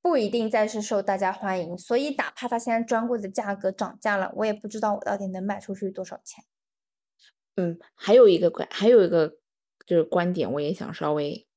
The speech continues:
Speaker 2: 跟你 argue 一下，就是保值跟投资它也是两个概念。就投资你是要翻本的去赚钱的嘛，但是如果你拿包来进行投资，
Speaker 1: 嗯。
Speaker 2: 除非你是那个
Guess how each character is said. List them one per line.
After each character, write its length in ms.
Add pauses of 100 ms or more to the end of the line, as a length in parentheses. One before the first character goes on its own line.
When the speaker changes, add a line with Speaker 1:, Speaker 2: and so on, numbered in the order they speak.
(100)
Speaker 2:
跟 160
你 100
argue 380
一 80
下， 360
就 140
是 320 (400)
保 300
值 580
跟 220
投 260
资 320
它 180
也 120
是 180
两 240
个 80
概 240
念。 260 (460)
就 120 (160)
投 320
资 400 (160)
你 120
是 140
要 240
翻 260
本 160
的 120
去 160
赚 260
钱 260
的 80
嘛， 200 (560)
但 120
是 140 (180)
如 160
果 140
你 160
拿 220
包 320
来 160
进 180
行 180
投 260
资， 260
Speaker 1:
嗯。 20
Speaker 2:
除 180
非 140
你 160
是 140
那 120
个 300